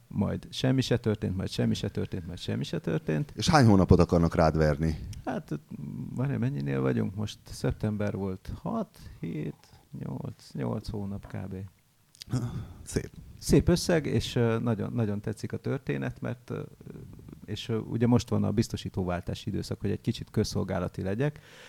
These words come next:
Speaker 1: Ö, ugye bemész a, pont a Netrisken láttam, hogy bemész, és eleve be van kattintva az elektronikus kommunikáció huszonöt százalék kedvezménnyel,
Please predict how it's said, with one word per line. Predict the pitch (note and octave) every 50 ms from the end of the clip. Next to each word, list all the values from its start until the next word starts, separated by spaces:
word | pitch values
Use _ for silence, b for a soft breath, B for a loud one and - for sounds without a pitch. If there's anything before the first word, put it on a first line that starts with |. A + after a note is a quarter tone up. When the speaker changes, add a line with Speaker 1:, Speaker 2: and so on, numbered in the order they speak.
| b b b
Speaker 1:
Ö, | - - - G#2 G#2 G#2+ G#2 G#2 G#2 G#2
ugye | - - G#2+ G#2+ A2
bemész | G#2+ A2+ B2 A#2+ A2 G#2 G2+ - - -
a, | G#2+ G2+ G2 G2+ F#2+ F2+ - - - - G2+ -
pont | - B2 A2+ G2+
a | G#2+ G2+
Netrisken | G#2+ G#2+ G2+ - G#2 G2 F#2+ - - G#2+ F#2+ G2
láttam, | G2+ A2+ C3 C3+ - _ C3+ B2 A#2 A2+
hogy | A2+ A#2 A2+ G#2 - -
bemész, | G#2+ A#2+ A#2 B2 B2+ B2 -
és | A#2+ - C#3
eleve | B2+ A2+ G#2 G2+ G2+
be | G2 G#2+
van | G#2 G2+ G2 G2 G2+ -
kattintva | - G#2+ G2+ - - G2+ G2 - -
az | G2 F#2 A2+
elektronikus | G#2 G2 F#2+ - - G2+ F#2+ G2 - G2+ - -
kommunikáció | - A#2 G#2+ G#2 G2+ G2+ G#2 G2 - G#2 G2 G2 - - G#2 G2+
huszonöt | F#2 G2+ G#2+ - - G2 F#2 F2+ E2+ E2+
százalék | - - E2+ E2+ F2 F#2+ F2+ F2+ F2 -
kedvezménnyel, | - F#2 F2+ F2+ F#2 F#2 F#2+ G#2 A2 A2 A#2 C3 C3+ C#3 C#3 C#3+